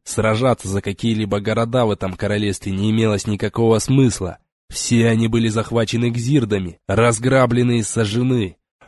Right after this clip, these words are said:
Пока Авлийский королевский двор занимался обустройством территорий,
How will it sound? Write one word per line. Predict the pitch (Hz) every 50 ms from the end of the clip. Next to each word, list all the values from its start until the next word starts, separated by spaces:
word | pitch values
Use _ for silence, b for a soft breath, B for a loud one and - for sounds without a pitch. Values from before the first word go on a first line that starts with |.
| b _
Пока | - 92 90 - 117 107 107 107
Авлийский | 107 110 120 127 127 - - - 104
королевский | - - 98 104 107 113 113 107 - - - 104
двор | 107 117 131 135 117
занимался | 98 107 104 104 110 113 113 110 107 - - 107
обустройством | 101 101 107 107 - - 117 120 113 - - 113 107 98
территорий, | - 117 113 120 - - 147 143 120 98 87 -